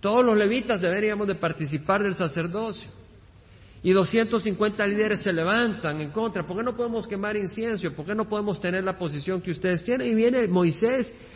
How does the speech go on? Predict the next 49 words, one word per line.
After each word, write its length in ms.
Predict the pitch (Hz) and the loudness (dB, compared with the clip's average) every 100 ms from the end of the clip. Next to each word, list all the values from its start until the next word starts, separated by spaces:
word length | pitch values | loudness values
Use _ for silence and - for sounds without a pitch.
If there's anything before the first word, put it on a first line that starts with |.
| - - - | -20 -18 -2
y, 120 | 175 | 0
y 400 | 165 - 101 160 | 0 -6 -8 -6
se 100 | 175 | -4
asusta 680 | 170 - 277 262 - 170 160 | -4 -2 -4 -4 -2 -2 -2
y, 720 | 170 165 160 165 165 160 151 | -2 0 2 0 0 0 2
y 40 | 147 | 2
roga 340 | 175 247 226 | 2 2 2
al 100 | 190 | 0
Señor. 560 | - 185 214 247 156 147 - - - - - | -2 -2 0 0 0 -4 -10 -20 -20 -20 -6
Y 60 | 185 | 0
luego 160 | 214 | 4
dice, 200 | 226 214 | 4 4
"Ok, 180 | 226 220 | 2 4
agarren 480 | 190 185 254 254 226 | 4 4 4 4 2
doci-, 260 | 196 214 | 0 0
un 380 | 185 170 123 240 | -2 -4 0 0
incenciario 760 | 262 - 202 165 226 240 233 214 | 2 2 2 2 0 2 2 0
cada 220 | 220 220 | 0 2
uno 220 | 214 214 | 2 0
de 80 | 185 | -2
ustedes 500 | 160 220 233 220 - | -2 -2 0 0 -2
y 40 | |
vamos 280 | 185 202 202 | -4 -2 0
a 80 | 180 | 2
ver 400 | 180 196 180 - - | 2 2 -2 -6 -2
a 120 | 156 | 0
quién 220 | 196 180 | 2 2
escoge 340 | 156 180 156 | 0 -2 -2
el 80 | 151 | -2
Señor". 440 | - 127 117 104 98 - - - - - - - - - - - - - | -2 -4 -2 -4 -6 -12 -20 -20 -20 -20 -20 -20 -20 -20 -20 -20 -16 -10
El 120 | 147 | -4
Señor 280 | 165 185 175 | -2 0 2
le 80 | |
manda 260 | 160 160 151 | 0 0 -2
a 40 | |
decir 280 | 127 127 156 | -4 -4 -2
eso. 200 | 170 156 | -2 0
Y 60 | 147 | 0
Moisés 440 | 156 147 233 220 | 0 0 0 0
agarra 320 | 208 202 208 | 2 2 2
su 100 | 190 | 0
incenciario, 640 | 180 143 156 135 220 226 214 | -2 -4 -4 -4 -4 -2 0
Aarón 300 | 180 214 220 | 0 0 -2
agarra 300 | 202 202 190 | -2 -2 -2
su 80 | 190 | -4
incenciario, 400 | 160 160 220 214 | -4 -4 -2 -2
los 160 | 175 | -2
doscientos 460 | 160 147 196 185 151 | -2 -2 -2 -2 -6
cincuenta. 640 | 143 123 143 127 113 - | -6 -4 -2 -2 -6 -14